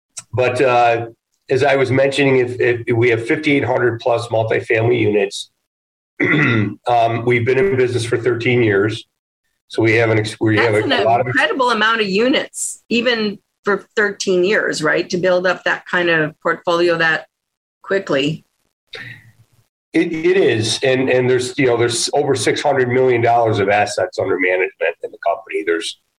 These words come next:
Speaker 2: Wow.
Speaker 1: there, there's two hundred million of equity in the business, of which – about eighty million of that is, is my family's and Sina-, Nick Sinatra's, the principal.
Speaker 2: Mm.
Speaker 1: So the, these are a, kind of a sampling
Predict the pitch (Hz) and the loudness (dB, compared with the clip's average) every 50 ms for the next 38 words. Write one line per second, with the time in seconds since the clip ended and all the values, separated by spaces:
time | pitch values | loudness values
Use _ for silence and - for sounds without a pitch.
0 | _ _ _ _ _ - - - - 185 180 180 175 - - - - - 208 196 | _ _ _ _ _ -14 -12 -6 -2 0 2 2 2 2 0 0 -2 -4 -4 -4
1 | - - - 185 170 143 160 147 147 143 135 139 135 135 127 123 117 117 117 113 | -2 -2 0 2 2 2 2 2 2 2 2 2 4 4 2 2 2 2 0 0
2 | - 123 117 110 110 107 104 104 95 - 107 104 95 98 98 95 - - 104 92 | 0 0 0 2 2 2 0 0 0 0 0 0 0 0 -2 -2 -2 -2 -2 0
3 | 98 104 104 101 98 - - - - _ _ _ _ _ _ _ - 113 117 113 | 2 2 2 0 0 -4 -6 -8 -8 _ _ _ _ _ _ _ -2 0 2 2
4 | 113 113 120 127 131 127 127 123 117 117 113 113 110 110 104 104 104 98 98 98 | 2 2 2 2 2 2 2 2 2 2 2 2 2 2 2 2 2 2 2 2
5 | 95 95 98 92 87 - - - - 101 95 95 95 98 101 101 92 - 107 101 | 2 2 0 0 -2 -4 -6 -4 -4 -4 -2 0 0 0 0 -2 -2 -2 -2 -2
6 | 95 95 95 95 95 95 92 87 82 92 90 87 85 - - - 95 92 - - | 0 0 -2 -2 0 0 0 0 0 -2 -2 -4 -4 -6 -6 -4 -2 -4 -4 -4
7 | - 95 101 - - - - - - - - - - - - - _ _ _ _ | -4 -4 -4 -4 -4 -4 -4 -4 -4 -4 -6 -10 -10 -12 -14 -20 _ _ _ _
8 | _ _ - - - 113 95 87 85 82 82 87 82 80 - _ _ _ _ _ | _ _ -12 -6 -4 -2 -2 -2 -2 -2 -2 -2 -2 -4 -6 _ _ _ _ _
9 | _ - - 117 101 92 90 85 - - _ _ - _ _ _ _ _ _ _ | _ -6 -2 0 0 0 0 -2 -4 -8 _ _ -20 _ _ _ _ _ _ _
10 | _ - 120 143 160 - 135 165 190 190 160 170 156 143 139 135 120 120 123 120 | _ -2 0 0 2 2 2 2 2 2 2 2 4 4 2 2 2 2 2 2
11 | - - - - - 143 139 127 113 107 110 - - - 120 117 107 110 110 104 | 0 -2 -6 -6 -4 -2 0 0 0 -2 -2 -2 -2 0 2 2 0 0 0 0
12 | 98 90 87 87 85 | 0 2 0 0 -2